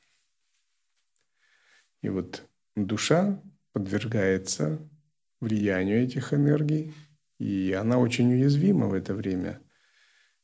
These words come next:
И она вынуждена следовать этим энергиям, которые прокладывают и указывают ей путь к новым рождениям.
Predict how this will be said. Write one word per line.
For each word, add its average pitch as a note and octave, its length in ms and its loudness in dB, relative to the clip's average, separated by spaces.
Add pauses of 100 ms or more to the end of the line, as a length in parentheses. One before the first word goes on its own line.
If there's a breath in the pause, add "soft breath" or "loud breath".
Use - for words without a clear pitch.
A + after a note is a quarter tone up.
(220)
И F#2+ 640 -8
она A#2+ 280 0
вынуждена A#2 680 2
следовать A#2+ 760 2
этим A#2 340 0
энергиям, G#2+ 540 2
которые A2+ 560 0
прокладывают A#2 1080 2
и A2+ 40 0
указывают G2 760 0
ей G#2 100 2
путь D#3 280 -2
к - 120 -8
новым A2+ 300 4
рождениям. A2 680 -4